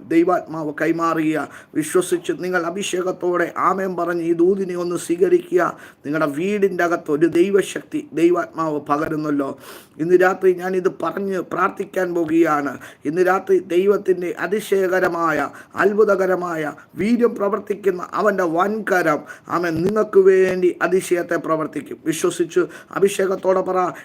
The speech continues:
"ഈ രാത്രിയിൽ കർത്താവ് എനിക്ക് വേണ്ടി പ്രവർത്തിക്കും, ആ വിഷയത്തിൻ്റെ അകത്ത് അത്ഭുതം ചെയ്യും." ആമേൻ. ഞാനിത് പറയുമ്പോൾ, ആമേൻ, കുഞ്ഞുങ്ങളുടെ വിദ്യാഭ്യാസത്തോട്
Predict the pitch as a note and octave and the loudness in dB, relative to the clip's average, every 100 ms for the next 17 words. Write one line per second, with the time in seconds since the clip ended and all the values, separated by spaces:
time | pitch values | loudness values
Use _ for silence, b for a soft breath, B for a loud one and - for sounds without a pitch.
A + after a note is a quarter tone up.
0 | - E3 F#3 F3 G#3+ - G3 F#3+ F#3 - | 0 2 2 2 0 0 2 4 2 0
1 | F3 - F#3 F3+ F3+ E3 F3+ F3+ F3 D#3 | -4 0 2 4 2 2 2 4 2 0
2 | E3 E3 D#3+ D#3+ - C#3+ B B - F3 | 0 -2 -4 -6 -4 -6 B B 0 2
3 | F3 F#3 - - G#3 G3+ F#3+ F#3 F#3 F3 | 4 2 0 2 2 4 0 0 -4 -2
4 | F3 F#3+ F#3+ F#3 E3 D3+ - - E3+ F3+ | -2 0 0 0 -2 -4 -4 -8 -6 -4
5 | E3 F3+ F#3+ F#3 - F#3 F#3+ F#3 D#3+ D3+ | -2 0 0 -2 -2 0 0 0 -2 -4
6 | B B - F3 E3 F3+ G3 F#3+ F3+ F3+ | B B -6 -4 2 2 2 0 0 0
7 | F3+ G3 F#3 F3+ - E3+ F#3 F#3 | 0 0 0 -6 -6 -4 0 0